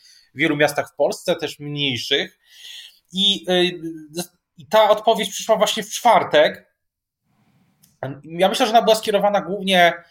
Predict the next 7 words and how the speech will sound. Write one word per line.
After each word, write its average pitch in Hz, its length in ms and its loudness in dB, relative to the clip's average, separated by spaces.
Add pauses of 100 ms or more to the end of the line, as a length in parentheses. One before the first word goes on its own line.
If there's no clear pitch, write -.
(520)
y, - 20 0 (1120)
jako, 165 540 0 (120)
to 180 60 -14
był 175 80 -10
taki 180 200 -10
sygnał 185 360 0
do 165 380 4